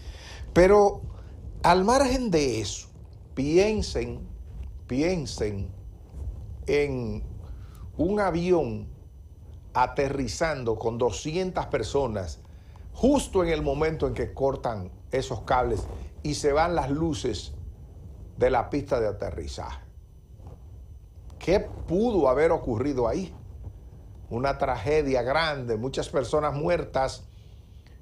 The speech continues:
quién sabe cómo, cuánto, ni, ni, ni, ni qué. Y, obviamente, el descrédito internacional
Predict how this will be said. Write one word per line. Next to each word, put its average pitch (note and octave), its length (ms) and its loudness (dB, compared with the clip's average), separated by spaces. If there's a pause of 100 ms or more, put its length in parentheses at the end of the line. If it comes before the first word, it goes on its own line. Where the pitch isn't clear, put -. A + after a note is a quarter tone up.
(120)
quién E3+ 420 2
sabe E3 680 2 (1400)
cómo, D#3 480 6
cuánto, D#3 520 2
ni, A2 160 -4
ni, G#2+ 340 -6 (160)
ni, G#2+ 240 -8 (180)
ni A2+ 180 -8
qué. F#3 480 2 (800)
Y, C4+ 360 2 (420)
obviamente, D#3+ 920 2 (300)
el C3+ 200 0
descrédito F3 680 2
internacional C3 1200 0